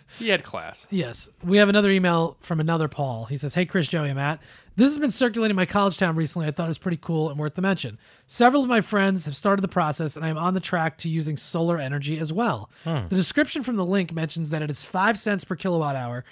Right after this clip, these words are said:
Speaker 1: which is two cents more than the natural gas method. But at the end of the day, you're maybe paying thirty dollars to save the world, so I'm happy to see this happening." Hopefully other larger cities in the Southeast can take on similar programs,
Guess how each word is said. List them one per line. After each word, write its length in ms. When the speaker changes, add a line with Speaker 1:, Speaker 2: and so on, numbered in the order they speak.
Speaker 1:
which 160
is 80
two 200
cents 300
more 160
than 100
the 60
natural 340
gas 320
method. 440
But 120
at 80
the 80
end 140
of 60
the 80
day, 260
you're 140
maybe 200
paying 360
thirty 300
dollars 320
to 60
save 260
the 60
world, 380
so 100
I'm 100
happy 200
to 60
see 100
this 140
happening." 340
Hopefully 320
other 180
larger 360
cities 260
in 80
the 60
Southeast 420
can 100
take 220
on 100
similar 300
programs, 520